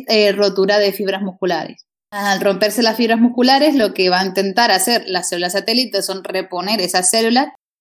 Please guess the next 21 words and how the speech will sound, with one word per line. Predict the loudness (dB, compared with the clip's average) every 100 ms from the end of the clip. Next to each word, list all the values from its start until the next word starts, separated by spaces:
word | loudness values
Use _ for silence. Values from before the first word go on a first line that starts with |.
| _ _ _
Es | -2 0 0
lo | -2
que |
estaba | -2 0 0
comentando | -2 -4 -4 -2
antes, | -4 -4 -8 -8
que | -8
un | -4
proceso | -4 -4 -2
de | 0
rege-, | 0 -2 -4
de | -4
ciclo | 0 0 0 -2
de | -2
regeneración, | -2 -4 -6 -4 -4 0 2 2 0 0
de | 0 0
rotura | -2 -2 0
y | 0
regeneración, | -2 -4 -2 -2 -2 -2
al | -2
final | -4 -4 -4